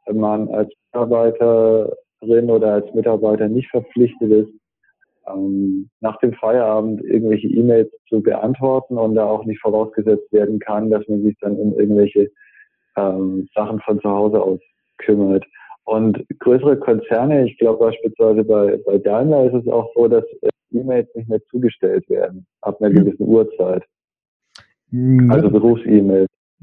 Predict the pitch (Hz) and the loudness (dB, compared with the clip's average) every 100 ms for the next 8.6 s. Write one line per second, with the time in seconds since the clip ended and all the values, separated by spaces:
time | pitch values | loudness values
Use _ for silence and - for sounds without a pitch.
0 | 147 139 117 135 120 135 165 151 147 - | -2 -2 2 0 2 4 6 6 4 2
1 | 127 107 147 143 127 139 - 139 - 127 | -2 -2 0 4 4 2 -2 -18 -4 0
2 | 135 131 123 120 131 135 127 - 123 120 | 4 4 4 4 4 4 2 2 2 0
3 | 113 110 98 110 135 135 131 127 123 120 | -2 -6 -4 -2 0 0 0 2 4 2
4 | - 113 113 110 110 110 110 110 - 107 | 0 0 2 2 2 4 2 0 -4 -8
5 | 104 123 139 117 120 - 127 - 110 123 | -2 0 -2 -2 -4 0 0 0 0 2
6 | 156 - 127 143 135 - 135 131 135 127 | 0 2 4 4 2 0 0 2 2 2
7 | 123 123 135 135 117 - 117 110 113 110 | 2 4 4 2 0 -4 -4 -2 -2 -2
8 | 92 117 120 117 - | -2 -2 -2 -4 -6